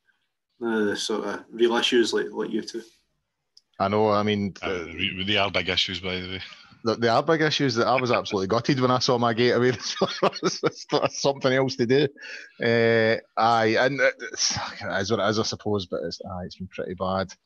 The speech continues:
Speaker 2: Uh, so, guys, I thought we'd, we'd look at the Hamilton game first. Uh, you know, that Scottish Cup tie yesterday out at Hamilton.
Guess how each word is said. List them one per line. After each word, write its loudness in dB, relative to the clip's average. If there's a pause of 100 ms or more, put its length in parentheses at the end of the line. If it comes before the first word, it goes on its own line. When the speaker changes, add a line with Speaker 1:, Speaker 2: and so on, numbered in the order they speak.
(520)
Speaker 2:
Uh, 2
so, 2
guys, 6
I 4
thought 4
we'd, 4
we'd 2
look 2
at 0
the 4
Hamilton 2
game 4
first. -2 (320)
Uh, 4 (200)
you -4
know, 2
that 0 (140)
Scottish 0
Cup -2
tie 2
yesterday 2
out 2
at 0
Hamilton. -2